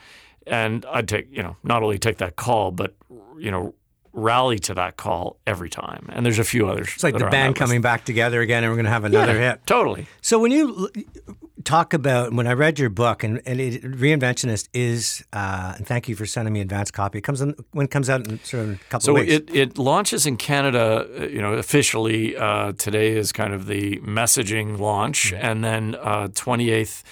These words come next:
Speaker 1: it's available, uh, at bookstores everywhere. Our flagship partner in Canada is Indigo Books. I've known uh, Heather Reisman and her team for many years, and, uh, and I'm grateful for that.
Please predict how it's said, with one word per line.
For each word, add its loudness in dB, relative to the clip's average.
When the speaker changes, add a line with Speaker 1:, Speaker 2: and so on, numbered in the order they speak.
Speaker 1:
it's 0
available, 0
uh, 0
at -6
bookstores -2
everywhere. 0
Our 2
flagship -2
partner -2
in -6
Canada -2
is -4
Indigo 0
Books. -6
I've -6
known -2
uh, -2
Heather 0
Reisman -2
and -2
her -2
team -2
for -8
many -4
years, -6
and, -8
uh, -8
and -12
I'm -8
grateful -10
for -14
that. -12